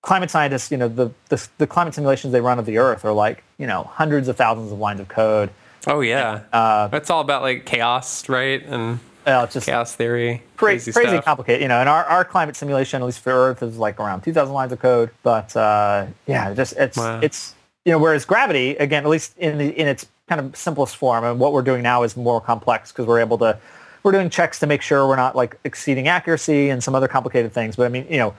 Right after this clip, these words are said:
Speaker 1: the original version of, of Gravity and the original version of Universe Sandbox, like, early version, was, it was literally, like, ten lines of code, you know, and just a couple for loops,
Speaker 2: <laughs>
Speaker 1: you know, some multiplicational division.
Speaker 2: Done.
Speaker 1: Yeah, and it's like, and you get these amazingly fascinating results, these cool orbits and these,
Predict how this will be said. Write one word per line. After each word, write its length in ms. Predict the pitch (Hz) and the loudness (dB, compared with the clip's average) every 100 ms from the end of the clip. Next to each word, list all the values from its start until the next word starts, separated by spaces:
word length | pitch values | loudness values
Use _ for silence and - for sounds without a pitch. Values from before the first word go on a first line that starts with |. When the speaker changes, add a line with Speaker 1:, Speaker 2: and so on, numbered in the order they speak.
| - _ | -14 _
Speaker 1:
the 80 | 151 | 2
original 380 | 147 208 208 214 | 4 2 2 2
version 280 | 180 170 165 | 2 2 0
of, 180 | 139 147 | -2 0
of 260 | 143 135 | 0 0
Gravity 480 | 127 139 139 135 120 | 2 2 2 0 0
and 100 | 113 | -2
the 40 | 113 | 0
original 240 | 131 147 | 0 2
version 240 | 139 131 | 0 -2
of 80 | 135 | -2
Universe 260 | 123 120 113 | -2 -2 -2
Sandbox, 300 | 127 117 113 | 0 2 2
like, 180 | 117 - | 0 0
early 260 | 131 135 | 2 4
version, 220 | 123 113 | 4 0
was, 120 | 117 107 | -4 -2
it 100 | 208 | 0
was 120 | 202 | 2
literally, 220 | 185 180 151 | 4 4 4
like, 160 | 127 | 2
ten 120 | - 123 | -2 -4
lines 180 | 98 | -6
of 60 | 92 | -8
code, 220 | - - - _ _ | -12 -14 -16 _ _
you 80 | 131 | -2
know, 140 | 120 110 | 0 2
and 340 | 110 123 - | 0 -4 -8
just 360 | 170 131 - - _ | -6 -6 -6 -10 _
a 40 | - | -4
couple 220 | 175 175 | 0 0
for 240 | 143 170 165 | 2 2 4
loops, 500 | 160 151 143 151 147 - - | 4 2 0 -4 -4 -12 -20
Speaker 2:
<laughs> 220 | - - | -20 -6
Speaker 1:
you 80 | 151 | 0
know, 140 | 143 | 2
some 160 | 139 139 | 2 2
multiplicational 720 | 143 151 147 147 131 147 135 | 2 0 0 2 2 -2 -2
division. 340 | 135 131 131 135 | 0 0 2 2
Speaker 2:
Done. 580 | 135 107 104 104 110 107 - | 2 0 -2 -2 -4 -6 -4
Speaker 1:
Yeah, 260 | - 196 107 | 2 2 2
and 160 | - 147 | -2 -2
it's 100 | 143 | 0
like, 140 | 156 156 | -2 -2
and 180 | 165 175 | -2 -2
you 80 | 175 | 0
get 300 | 170 202 202 | 2 2 0
these 140 | 165 | -2
amazingly 720 | 175 170 190 202 190 202 185 175 | -2 0 0 0 0 -2 -2 -2
fascinating 580 | 170 165 151 160 156 | 0 0 -2 -6 -4
results, 400 | 147 135 151 135 | -2 2 2 2
these 180 | - 117 | -2 -12
cool 400 | - - 160 156 | -10 -2 2 4
orbits 380 | 147 139 139 127 | 4 2 0 -4
and 80 | 123 | -8
these, 140 | 113 | -8